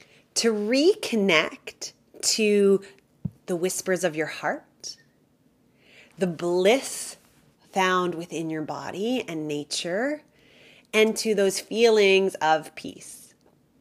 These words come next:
You know the feeling, the one you get after coming home from holiday or at the end of a yoga class or even at the end of a really great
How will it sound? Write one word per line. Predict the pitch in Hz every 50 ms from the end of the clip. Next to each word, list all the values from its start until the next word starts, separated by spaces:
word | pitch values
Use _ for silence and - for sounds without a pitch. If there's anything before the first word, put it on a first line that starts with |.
| _ _ _ _ _ _ _ _ _ _ _ _ _ _ _ _ _ _ _
You | 202 214 233 277 302
know | 269 226 185 170 160
the | 156 147
feeling, | - - - 147 143 120 104 95 92 - 185 - _ _ _ _ - - _ _
the | - 190
one | 180 196 208 208 208 208
you | 202 196
get | 170 - 180 180 170 - - -
after | - - - - - - 196 185 180 180
coming | - - 180 165 165 156
home | - - 208 202 196 180
from | - 185 165 165
holiday | - - 254 254 247 247 240 240 233 233 226 226 226 226 226 220 190
or | - -
at | 165 170 - -
the | 180 -
end | 98 196 202 202 208 -
of | - - -
a | -
yoga | - - 254 285 262 240 254 254
class | 254 - - 262 240 240 233 233 233 226 226 233 - - - - - - -
or | - 254
even | 254 302 339 392 359
at | 339 311 330
the | 269 208 -
end | - 226 233 233 233 233 226 - -
of | 180 196
a | 190
really | 190 196 226 226 233 240 240 233 233 226 208
great | 180 - 165 180 170 175 175 - - -